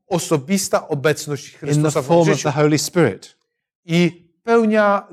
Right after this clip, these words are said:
Speaker 1: Ducha Świętego w naszym życiu.
Speaker 2: I die to self.
Speaker 1: Umieram dla siebie.
Speaker 2: And I live a resurrection life.
Speaker 1: I, e, żyję zmartwychwstałym życiem.
Speaker 2: Following Jesus.
Speaker 1: E, podążać za Jezusem.
Speaker 2: As I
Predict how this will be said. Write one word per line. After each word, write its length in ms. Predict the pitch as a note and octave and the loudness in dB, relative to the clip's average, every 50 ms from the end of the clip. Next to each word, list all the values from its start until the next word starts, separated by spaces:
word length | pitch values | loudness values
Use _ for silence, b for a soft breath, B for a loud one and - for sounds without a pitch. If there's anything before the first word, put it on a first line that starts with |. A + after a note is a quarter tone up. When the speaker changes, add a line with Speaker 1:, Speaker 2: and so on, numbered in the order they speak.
| D3+ - - | -20 -10 -4
Speaker 1:
Ducha 280 | - C4 G#3 E3+ D3 | -2 -2 -2 -2 -6
Świętego 500 | B2+ - - C3+ A#2+ - B2+ A#2+ G#2+ A#2 | -14 -16 -16 -16 -12 -8 -8 -8 -8 -10
w 40 | A#2 | -14
naszym 280 | A#2+ A2+ - _ A2+ _ | -20 -20 -20 _ _ _
życiu. 280 | _ _ _ _ _ - D3 D3 | _ _ _ _ _ -2 -2 0
Speaker 2:
I 60 | C3 | 0
die 320 | - - F#3 F#3+ G#3+ G#3+ | 2 2 4 4 4 4
to 140 | - - F3+ | 2 0 -4
self. 600 | - - - A3 B3+ C#4+ D#4+ - - - _ _ _ _ _ _ _ _ _ _ _ _ _ - _ - | -2 2 4 4 6 4 4 0 -4 -10 _ _ _ _ _ _ _ _ _ _ _ _ _ -20 _ -4
Speaker 1:
Umieram 560 | F#3+ F#3 E3+ F3 G3+ A3+ A#3 A#3 A3+ G3 E3 | 0 2 4 6 6 6 6 4 4 2 2
dla 160 | D3 F3+ F3+ | 0 0 0
siebie. 500 | F3 - - A#3 B3 A3 B3+ C#4 D4+ C#4+ - - _ _ _ - | 0 0 0 0 2 2 2 0 0 -2 -8 -16 _ _ _ -12
Speaker 2:
And 160 | - C#3+ C3 | -6 -2 2
I 140 | C#3 C3+ C3+ | 2 4 4
live 140 | C#3 C3+ C3+ | 2 2 2
a 100 | C3+ C3 | 2 4
resurrection 640 | D3+ G3 G#3 F#3+ G#3 F#3+ G3 - - - - F3 E3 | 4 4 4 2 2 2 0 0 -2 -4 -8 -6 -4
life. 500 | D#3+ D3+ C3+ A2+ G2 - - _ _ _ _ _ | -2 -2 -2 -4 -6 -10 -16 _ _ _ _ _
Speaker 1:
I, 380 | - G3 G3+ G3+ F#3+ F#3 G3 G#3 G3 | 2 4 4 6 4 4 2 0 2
e, 160 | G3 F3+ F3+ | 4 4 4
żyję 560 | E3+ D#3+ D3 C#3 D3 A#3 C4 B3 B3 A#3+ A#3 - - - | 2 0 -4 -2 0 0 2 4 4 2 2 0 -4 -10
zmartwychwstałym 1300 | F#3+ E3+ C#3 C#3+ D3+ E3+ G3 G3 G3 F#3+ - - F#3 - - - - - A3+ G#3 G3 D#3 B2 A2 G#2+ G#2 F#2+ _ - - _ | -10 -8 -4 -2 0 2 2 0 0 -2 -6 -6 -6 -6 -6 -8 -6 -2 0 2 2 2 0 -2 -6 -12 -18 _ -20 -20 _
życiem. 120 | - A#2+ A#2+ | -14 -4 0
Speaker 2:
Following 440 | E3+ F3 E3 D#3+ D#3+ D#3 D3 C3 | 0 2 2 2 0 0 -2 -4
Jesus. 520 | A#2+ C3+ B2 A2 G2+ G2 F#2 F2 - - - _ _ _ _ _ _ _ - | -4 -2 -4 -4 -4 -8 -12 -14 -18 -20 -20 _ _ _ _ _ _ _ -4
Speaker 1:
E, 180 | B2+ B2+ C3 C3+ - - - _ _ _ _ | -2 -2 -2 -2 -6 -12 -20 _ _ _ _
podążać 720 | - E3 D3+ B2+ F3 F#3+ G3 F#3+ F3 F#3+ F3+ E3+ - - - | -4 -4 0 2 2 2 2 2 0 0 -2 -2 -4 -14 -20
za 460 | C3 A2+ A2+ C#3 C3 - B2+ - _ _ - | -14 -6 -2 0 0 0 0 -4 _ _ -16
Jezusem. 520 | C3 C3 B2 A2+ A#2 G#2+ - - _ _ _ _ _ | -12 -12 -12 -12 -14 -18 -20 -20 _ _ _ _ _
Speaker 2:
As 200 | - F#3 F#3+ G#3+ A3+ | -4 -2 0 0 0
I 40 | G#3+ | -2